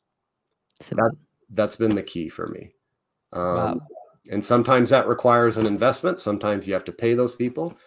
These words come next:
Speaker 2: Sometimes you can just listen to their content, um, whether it's a podcast or something, but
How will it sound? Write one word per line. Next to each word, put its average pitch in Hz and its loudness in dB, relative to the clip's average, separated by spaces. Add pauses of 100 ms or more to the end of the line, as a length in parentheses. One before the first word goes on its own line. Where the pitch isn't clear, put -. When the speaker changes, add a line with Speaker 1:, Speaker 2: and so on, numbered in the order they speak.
(120)
Speaker 2:
Sometimes 98 -4
you 98 -4
can 98 -6
just 95 -6
listen 104 -4
to 101 -8
their 90 -2
content, 110 -2 (520)
um, 90 -6
whether 90 -2
it's - -14
a 78 -6
podcast 107 -2
or 107 -6
something, 113 -2
but 92 -4